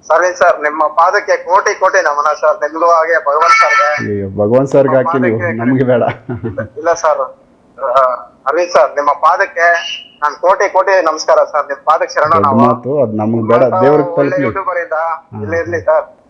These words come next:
Speaker 1: ನಿಮ್ಮಂತ ಒಳ್ಳೆ, ಒಳ್ಳೆ ಯೂಟ್ಯೂಬರ್ ಇಂದ ಎಷ್ಟೋ ಜನ ಜೀವನ ಬದಲಾಗ್ತಿದೆ ಸರ್. ನೀವು ಇವತ್ತು ಇಲ್ಲಾಗಿದ್ರೆ ಎಷ್ಟೋ ಜೀವನ ನರಕ ಆಗ್ಬಿಡ್ತಿತ್ತು. ನಾವು
Speaker 2: ತುಂಬಾ
Speaker 1: ಎಷ್ಟು
Speaker 2: ಸೀರಿಯಸ್
Speaker 1: thanks
Speaker 2: ಆಗಿ ನಿಮ್ಗೆ
Speaker 1: ಹೇಳಕ್ಕೂ
Speaker 2: ತೊಂದ್ರೆ
Speaker 1: ಆಗಲ್ಲ.
Speaker 2: ಆಗೈತೆ.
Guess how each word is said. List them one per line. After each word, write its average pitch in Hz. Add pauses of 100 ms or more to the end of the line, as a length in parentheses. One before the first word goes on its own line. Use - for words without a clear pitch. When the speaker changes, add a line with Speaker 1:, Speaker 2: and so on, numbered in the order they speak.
(300)
Speaker 1:
ನಿಮ್ಮಂತ 170 (340)
ಒಳ್ಳೆ, 165
ಒಳ್ಳೆ 175
ಯೂಟ್ಯೂಬರ್ 190
ಇಂದ 165 (200)
ಎಷ್ಟೋ 202
ಜನ 185 (120)
ಜೀವನ 180 (120)
ಬದಲಾಗ್ತಿದೆ 151
ಸರ್. 135
ನೀವು 151
ಇವತ್ತು 165
ಇಲ್ಲಾಗಿದ್ರೆ 190 (200)
ಎಷ್ಟೋ 208
ಜೀವನ 196 (100)
ನರಕ 160
ಆಗ್ಬಿಡ್ತಿತ್ತು. 160 (880)
ನಾವು 151
Speaker 2:
ತುಂಬಾ 143
Speaker 1:
ಎಷ್ಟು 120
Speaker 2:
ಸೀರಿಯಸ್ 131
Speaker 1:
thanks 127
Speaker 2:
ಆಗಿ 127
ನಿಮ್ಗೆ 120
Speaker 1:
ಹೇಳಕ್ಕೂ 170
Speaker 2:
ತೊಂದ್ರೆ 160
Speaker 1:
ಆಗಲ್ಲ. 110
Speaker 2:
ಆಗೈತೆ. 101